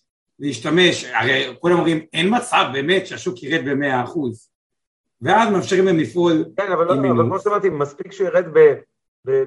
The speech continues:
Speaker 2: ב-, לפעמים עשרה, חמש עשרה, עשרים אחוז, תלוי איזה אופציה כתבתם, אתם יכולים פתאום לקבל תביעה במרכאות, לשלם סכומי עתק, שלפעמים אין לכם, ובנקים יעצרו אתכם בדרך מבחינת ביטחונות בתרחישי קיצון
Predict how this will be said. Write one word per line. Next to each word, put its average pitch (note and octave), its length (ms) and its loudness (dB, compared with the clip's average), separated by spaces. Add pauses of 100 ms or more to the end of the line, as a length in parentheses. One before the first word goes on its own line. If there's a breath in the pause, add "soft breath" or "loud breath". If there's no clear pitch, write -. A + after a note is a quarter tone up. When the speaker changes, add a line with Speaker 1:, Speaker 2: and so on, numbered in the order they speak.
Speaker 2:
ב-, B2+ 180 0
לפעמים D3 280 -4
עשרה, D3 380 -2
חמש D3 280 -2
עשרה, C#3+ 140 0
עשרים F3 320 -2
אחוז, C#3 440 -4 (360)
תלוי C3 180 0
איזה B2+ 160 0
אופציה C3+ 260 0
כתבתם, D3 640 -2 (460)
אתם C3 160 -6
יכולים D3 380 -4
פתאום D#3 460 -2 (320)
לקבל D3 680 2 (100)
תביעה C#3+ 380 0
במרכאות, C#3+ 640 -2
לשלם D3 500 -4
סכומי C#3+ 320 -6
עתק, C3+ 520 -6 (1000)
שלפעמים C#3 680 -2
אין D3 140 -2
לכם, C3+ 400 -4 (420)
ובנקים C3+ 520 -4
יעצרו C3+ 440 0
אתכם B2+ 280 -6
בדרך A#2+ 520 0
מבחינת B2 500 -8
ביטחונות B2 580 -8
בתרחישי B2 520 -10
קיצון C3 480 -10